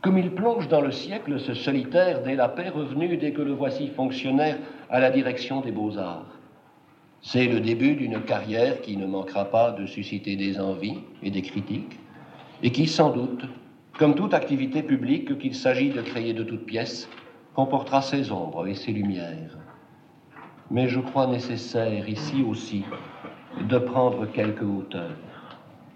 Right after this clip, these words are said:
Les midis de la poésie, qu'il aide Sarah Huysmans à créer alors que personne ne voulait y croire,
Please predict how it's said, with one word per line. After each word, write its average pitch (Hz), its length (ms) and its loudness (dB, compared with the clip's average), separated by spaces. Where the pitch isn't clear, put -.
Les 104 60 6
midis 135 320 6
de 147 120 -2
la 131 100 8
poésie, 123 720 -2
qu'il 120 220 0
aide 135 260 4
Sarah 117 420 6
Huysmans 135 520 2
à 120 80 2
créer 127 400 0
alors 113 280 4
que 120 80 -2
personne 123 640 0
ne 107 100 -2
voulait 120 320 -2
y - 60 -6
croire, 120 480 2